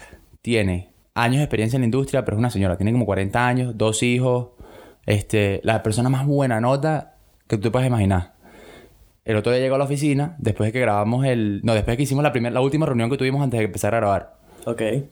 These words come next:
Speaker 1: Este, llegó a la oficina y ella me pregunta y que, "Mira, y tal, ¿cuándo van a grabar el podcast?". Pues yo le comenté lo del podcast y se su-, se emocionó muchísimo porque le comenté, le comenté un poquito lo del tema.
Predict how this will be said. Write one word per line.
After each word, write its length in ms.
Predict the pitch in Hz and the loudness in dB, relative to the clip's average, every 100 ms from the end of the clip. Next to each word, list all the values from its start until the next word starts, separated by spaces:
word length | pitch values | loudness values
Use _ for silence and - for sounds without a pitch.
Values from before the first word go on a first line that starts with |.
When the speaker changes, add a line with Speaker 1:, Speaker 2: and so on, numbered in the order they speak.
| - | -4
Speaker 1:
Este, 640 | - 104 - 110 107 104 | 0 0 0 0 2 0
llegó 180 | 101 110 | -2 0
a 40 | 139 | 0
la 60 | |
oficina 580 | 127 113 165 165 165 151 | 0 -2 -2 0 -2 -4
y 140 | - 107 | -2 0
ella 720 | 104 104 117 123 127 123 117 | 0 0 0 0 0 0 -2
me 120 | 107 107 | -2 0
pregunta 400 | 107 120 139 127 | 0 0 0 0
y 40 | |
que, 60 | 113 | 0
"Mira, 260 | 160 160 | 0 0
y 60 | 131 | 0
tal, 220 | 165 156 | 0 0
¿cuándo 220 | 131 127 | -2 0
van 140 | 143 147 | 0 2
a 40 | |
grabar 180 | 135 113 | 0 0
el 60 | |
podcast?". 320 | 123 156 143 135 | 0 -2 -2 -2
Pues 120 | 104 | 0
yo 80 | 104 | 0
le 100 | 117 | 0
comenté 300 | 127 104 104 | 0 0 0
lo 60 | |
del 100 | 123 | 0
podcast 280 | 117 135 147 | 0 0 0
y 40 | 131 | 0
se 100 | 120 | 0
su-, 160 | 110 - | -2 -2
se 120 | 107 | 0
emocionó 320 | 104 101 98 | 0 0 0
muchísimo 440 | 110 135 156 156 139 | 0 0 0 0 -2
porque 200 | 117 98 | -2 -2
le 100 | 98 | 0
comenté, 300 | 98 92 90 | 0 0 0
le 140 | 101 | 0
comenté 260 | 104 98 90 | 0 0 -2
un 40 | |
poquito 220 | 117 113 | -4 -2
lo 80 | 135 | 0
del 120 | 104 | 0
tema. 380 | 90 135 147 143 | 0 0 0 -2